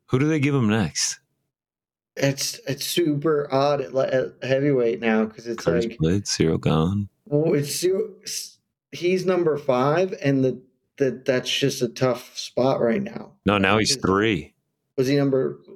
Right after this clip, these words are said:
Speaker 2: is he number three now?
Speaker 1: Yeah, yeah, he, he
Speaker 2: Oh,
Speaker 1: moved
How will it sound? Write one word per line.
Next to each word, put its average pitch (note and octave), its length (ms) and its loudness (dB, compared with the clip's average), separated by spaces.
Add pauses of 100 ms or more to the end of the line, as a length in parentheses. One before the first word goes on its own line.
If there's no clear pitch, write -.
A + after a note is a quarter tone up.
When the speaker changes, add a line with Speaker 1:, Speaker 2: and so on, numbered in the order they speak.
(120)
Speaker 2:
is B2 120 -14
he C3 80 -8
number B2+ 240 2
three A#2+ 280 0
now? F3+ 280 -6
Speaker 1:
Yeah, F2 420 2 (120)
yeah, E2 280 2
he, D2+ 360 2
he D#2+ 120 2
Speaker 2:
Oh, D#3 60 0
Speaker 1:
moved D#3+ 100 2